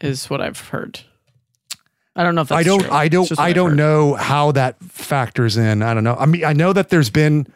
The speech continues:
Speaker 2: recent studies on how it, it supports brain health.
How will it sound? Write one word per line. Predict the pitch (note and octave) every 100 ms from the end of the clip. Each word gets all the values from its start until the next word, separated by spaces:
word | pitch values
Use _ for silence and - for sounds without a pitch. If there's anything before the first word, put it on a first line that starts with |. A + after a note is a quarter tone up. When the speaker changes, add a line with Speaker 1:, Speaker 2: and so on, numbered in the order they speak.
| _ _ -
Speaker 2:
recent | C3 E3 - E3
studies | - D3+ D3+ E3+ C3+
on | C3+ C3 B2+
how | - D3 D3 D3 C3 -
it, | C#3 C3
it | C3
supports | - C3 - C#3+ B2+ -
brain | - A#2 A2+ C#3+
health. | A2 F#2+ - - -